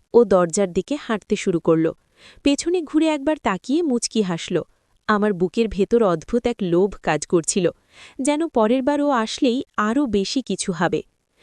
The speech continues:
সেদিন বিকেলে আমি আর কিছুতেই কাজে মন দিতে পারছিলাম না। ওর স্পর্শ, ওর দৃষ্টি বারবার মনে পড়ছিল। আর মনে হচ্ছিল এই গল্প এখানেই শেষ নয়। সেদিন রাতে আমি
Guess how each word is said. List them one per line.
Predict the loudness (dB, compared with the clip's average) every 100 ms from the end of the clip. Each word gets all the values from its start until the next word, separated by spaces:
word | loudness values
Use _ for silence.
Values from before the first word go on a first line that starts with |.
| -20 _
সেদিন | -2 0 2 2
বিকেলে | 2 2 2
আমি | 2 -2 -2
আর | -4
কিছুতেই | -4 -6 -4 0 -2
কাজে | 0 -2 0 0
মন | 0 0
দিতে | -2 -2
পারছিলাম | -2 -2 -2 -2 -2 -2
না। | -8 -10 _ _ _ _
ওর | 6 6
স্পর্শ, | 2 0 0 -2 0 2 2 4
ওর | 4
দৃষ্টি | 4 -4 -6 -6 -8 -8 -10 _ _
বারবার | -2 -2 0 -2 0
মনে | -2 -2
পড়ছিল। | 0 -2 -2 -2 -4 _ _ _ -6
আর | -2 0
মনে | 0 -2
হচ্ছিল | -2 -2 0 0 -2 -8 _ _
এই | -4 0
গল্প | 0 0 0
এখানেই | 0 -2 -6 -4 -6
শেষ | -2 -4 -2 -4
নয়। | -4 -6 -10 _ _ _ _ -10
সেদিন | -2 0 0 -2
রাতে | -4 -2 -2
আমি | -2